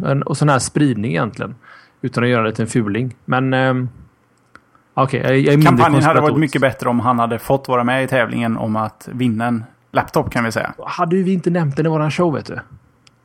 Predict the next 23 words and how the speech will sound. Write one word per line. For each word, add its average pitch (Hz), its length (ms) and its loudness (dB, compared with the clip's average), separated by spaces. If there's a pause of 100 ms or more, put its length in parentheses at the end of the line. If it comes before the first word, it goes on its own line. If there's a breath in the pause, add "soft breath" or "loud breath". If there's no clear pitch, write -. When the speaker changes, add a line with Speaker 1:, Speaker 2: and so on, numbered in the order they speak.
(920)
Speaker 2:
Nej, 143 140 0
men - 80 4
nu 143 60 6
tycker - 260 -6
vi 165 80 -4
illa 147 260 0
om 165 120 2
hela 147 160 2
förfarandet 120 680 -2 (360)
med 131 120 -4
hela 117 100 0
tävlingen. 123 420 0
Nu - 360 -8
Speaker 1:
Men - 20 -2
Speaker 2:
tror 143 140 2
vi 139 60 4
att 139 60 4
Speaker 1:
han 202 80 2
Speaker 2:
hela 131 120 2
Speaker 1:
då? 151 60 4
Speaker 2:
den 165 100 2
är 131 100 2
riggad. 120 280 -2